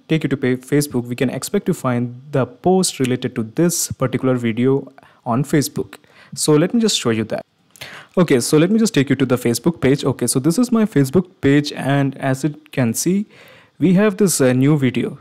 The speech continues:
new video uploaded, nutrition video. So when we click this, you will be straight away directed to the same video that we had uploaded on YouTube. So basically, this is the gist. You upload a video on YouTube,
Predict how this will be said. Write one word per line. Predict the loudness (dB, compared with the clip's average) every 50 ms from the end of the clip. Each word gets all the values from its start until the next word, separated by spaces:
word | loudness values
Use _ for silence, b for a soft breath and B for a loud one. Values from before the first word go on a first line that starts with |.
| _ _
new | 0 2
video | 4 4 4 4 2
uploaded, | 2 2 2 2 2 2 2
nutrition | 0 0 0 -2 -2 0 0 0
video. | 0 0 0 -2 -4 -8 -10 -10
So | -4 -2 0
when | 2 2 2
we | 2 2
click | 2 0 0 0 0
this, | 2 2 2 2 2 0
you | 0
will | 2 0
be | 0 -2 -4
straight | -4 -4 -4 -2 -2
away | 0 0 0 0
directed | 0 0 0 0 0 -2 -2 -4 -4 -4 -4 -6
to | -6 -6 -4
the | -2 -2 -2
same | -2 -2 -4 -2 -2 0 0 0
video | 0 0 0 2 0
that | 0 0 -2 -4 -4 -4
we | -6 -4
had | -4 -4 -4
uploaded | -4 -2 0 0 2 2 2 0 -2 -2
on | -2 -2 0 0
YouTube. | 0 0 0 -2 -6 -12 -12 B B B B B B B B B B
So | -6 0 2 2 4
basically, | 4 4 2 2 2 0 0 2 2 2 2
this | 2 2 2 2 2
is | 2 2
the | 2 2
gist. | 2 0 -2 -4 -4 -6 -8 -12 -20 _ _ -20 -18 _
You | 0 2 2 2
upload | 4 2 2 2
a | 2
video | 0 0 0 0 0 0 0
on | -2 -4 -4 -4
YouTube, | -6 -6 -4 -2 -2 -2 -2